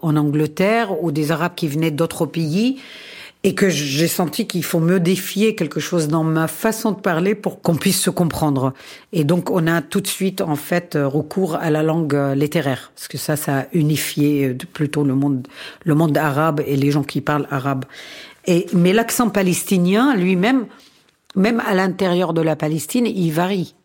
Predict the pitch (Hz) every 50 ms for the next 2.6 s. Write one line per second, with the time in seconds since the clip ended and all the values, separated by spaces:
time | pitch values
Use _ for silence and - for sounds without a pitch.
0 | _ _ - 160 156 151 139 143 135 123 151 165 147 131 139 135 139 143 143 139
1 | 135 131 131 120 143 127 131 127 139 135 151 170 185 196 196 202 180 139 - -
2 | 139 135 139 147 143 135 131 127 127 127 131